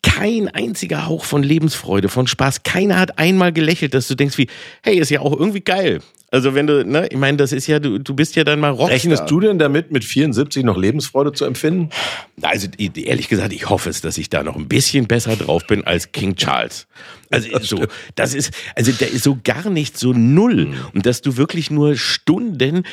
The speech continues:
Speaker 1: von echter, wirklicher, pompös ausgelebter Langeweile erlebst, die dann als Tradition verkauft und hochgefeiert wird, das hat mich dabei doch echt enttäuscht. Und dann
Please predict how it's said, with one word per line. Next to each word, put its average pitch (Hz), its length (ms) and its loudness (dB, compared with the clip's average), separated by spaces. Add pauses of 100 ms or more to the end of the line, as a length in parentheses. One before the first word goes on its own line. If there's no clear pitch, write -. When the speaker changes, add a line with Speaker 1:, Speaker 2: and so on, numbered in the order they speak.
(180)
Speaker 1:
von 139 360 2 (120)
echter, 143 640 -2
wirklicher, 147 680 2 (200)
pompös 147 520 -2
ausgelebter 127 640 0
Langeweile 127 580 2
erlebst, 107 440 0 (240)
die 107 220 -2
dann 131 180 2
als 107 160 -6
Tradition 117 560 -2
verkauft 117 560 0
und 110 200 0
hochgefeiert 98 680 0
wird, 98 160 2 (380)
das 151 240 0
hat 165 160 0
mich 135 220 2
dabei 123 280 0
doch 117 280 -2
echt 117 260 -4
enttäuscht. 113 480 0
Und 101 160 -4
dann 127 180 2